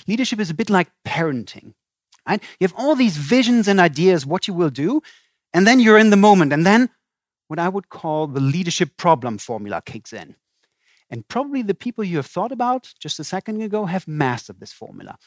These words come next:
What does that formula look like? Every leader, and every of you who has ever been in a leadership position might have faced these challenges.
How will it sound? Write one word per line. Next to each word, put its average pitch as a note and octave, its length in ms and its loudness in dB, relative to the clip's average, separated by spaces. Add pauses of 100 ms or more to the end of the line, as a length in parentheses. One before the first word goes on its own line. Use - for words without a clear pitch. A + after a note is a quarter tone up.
(140)
What A#3 120 2
does C4+ 100 -2
that B3+ 140 6
formula A#3 360 8
look A3+ 220 0
like? D#3 300 0 (340)
Every C4+ 300 6
leader, G3 420 6
and F#3 240 2
every B3 260 4
of A#3 240 4
you G#3+ 160 0
who F#3+ 80 4
has F#3 160 2
ever G#3 220 4
been G3+ 560 2 (220)
in E3 180 0
a - 20 4
leadership G3 420 -2
position F3+ 380 -2
might G#3 220 2
have G#3+ 160 -4
faced - 420 -6
these F3 160 -6
challenges. G2+ 560 -4